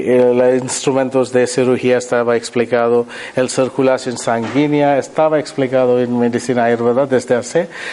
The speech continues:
cinco mil años. Y todo estaba escrito en verso, en poemas.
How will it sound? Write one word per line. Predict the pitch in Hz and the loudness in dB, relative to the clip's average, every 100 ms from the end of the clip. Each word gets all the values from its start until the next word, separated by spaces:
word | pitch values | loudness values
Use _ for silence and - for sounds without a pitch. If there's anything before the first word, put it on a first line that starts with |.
| - | -8
cinco | - 156 135 143 | -4 -2 0 0
mil | 127 113 | 2 2
años. | 107 98 95 - - - - - - - - - | 2 -2 -8 -10 -12 -14 -18 -18 -16 -16 -18 -4
Y | 135 131 131 127 | 0 2 4 2
todo | 139 135 135 | 2 2 2
estaba | 123 - 135 131 127 | 0 0 0 2 0
escrito | - - 131 123 127 | -2 -2 -2 2 2
en | 123 120 117 | 2 0 2
verso, | 160 165 - 180 180 | 2 0 -2 0 2
en | 143 123 | 0 -2
poemas. | - 127 131 165 180 175 185 - | -2 2 4 4 2 2 -2 -4